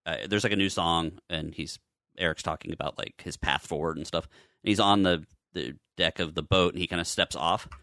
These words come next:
and then all of a sudden he's hanging from, like, the net on the side of the boat, you know, like, the one that goes up the mast. He's, like, hanging off the boat on it, like, in one quick cut,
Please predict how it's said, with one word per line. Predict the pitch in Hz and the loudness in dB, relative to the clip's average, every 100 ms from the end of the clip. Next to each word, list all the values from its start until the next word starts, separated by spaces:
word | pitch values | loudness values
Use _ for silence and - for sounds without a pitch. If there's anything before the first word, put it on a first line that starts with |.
| - - _ _ _ _ - | -20 -20 _ _ _ _ -4
and | 98 | 2
then | 101 98 90 90 - | 4 4 2 -2 -2
all | |
of | 95 | 0
a | |
sudden | 98 92 | 2 2
he's | 82 | 2
hanging | - 98 95 82 78 - _ _ _ _ | 2 2 4 2 -2 -8 _ _ _ _
from, | 92 87 85 80 - 87 | -2 0 0 -4 -8 -4
like, | 80 76 | -2 -2
the | 87 | 0
net | 85 85 - | 2 2 0
on | 85 | -4
the | 73 | -2
side | 87 85 | -2 0
of | |
the | 85 | 0
boat, | 90 90 | 0 0
you | 85 | 0
know, | 73 | -4
like, | - | -4
the | |
one | 78 73 | -6 -6
that | |
goes | 80 76 | -6 -8
up | 76 | -8
the | 76 | -6
mast. | 78 - - _ _ _ _ _ - | -6 -8 -14 _ _ _ _ _ -10
He's, | 78 | -4
like, | 82 - | -2 2
hanging | 92 85 | 2 2
off | 82 85 - | -2 -4 -4
the | |
boat | 80 80 | -6 -6
on | - 67 | -8 -10
it, | 71 - | -10 -12
like, | 78 - - - | -12 -12 -14 -10
in | 90 85 | -4 -2
one | 87 | 0
quick | 87 92 | -2 -4
cut, | - 95 - | 0 0 0